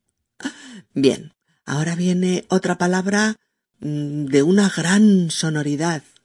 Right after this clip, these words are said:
que da placer pronunciarla, al menos a mí, que soy una fan de estas cosas, ¿eh? Esta nuestra quinta palabra es carúncula.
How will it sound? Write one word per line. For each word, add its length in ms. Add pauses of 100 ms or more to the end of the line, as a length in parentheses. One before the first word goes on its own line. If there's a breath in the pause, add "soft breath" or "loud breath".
que 120
da 180
placer 680
pronunciarla, 680
al 100
menos 340
a 40
mí, 160
que 140
soy 200
una 200
fan 440 (420)
de 100
estas 280
cosas, 420
¿eh? 220 (840)
Esta 420
nuestra 400
quinta 480
palabra 400
es 420 (320)
carúncula. 1200